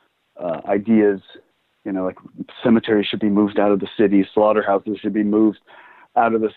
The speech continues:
cities, certain types of, um, regulations will be, will be imposed, and, and it's always ultimately done, you know, for national security.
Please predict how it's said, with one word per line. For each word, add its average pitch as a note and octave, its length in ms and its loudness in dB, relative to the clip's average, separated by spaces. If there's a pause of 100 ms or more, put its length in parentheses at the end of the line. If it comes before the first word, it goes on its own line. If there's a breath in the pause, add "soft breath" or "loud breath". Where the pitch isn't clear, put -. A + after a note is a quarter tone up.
(120)
cities, G#2+ 420 0 (400)
certain A#2+ 240 0
types G#2+ 400 -6
of, G2+ 160 -2 (320)
um, F2+ 260 -4
regulations G#2 880 -2
will F#2+ 160 2
be, E2+ 380 -4 (320 soft breath)
will G2 100 2
be F#2 200 2
imposed, F2+ 640 0 (100)
and, G#2+ 300 -4
and G2+ 120 -4
it's G2 160 -6
always F#2+ 400 0 (1300)
ultimately G2+ 480 -4
done, F2+ 340 -8 (100)
you B2 120 -2
know, F2+ 120 -6
for G#2+ 120 -2
national A2+ 600 0
security. D2+ 480 -12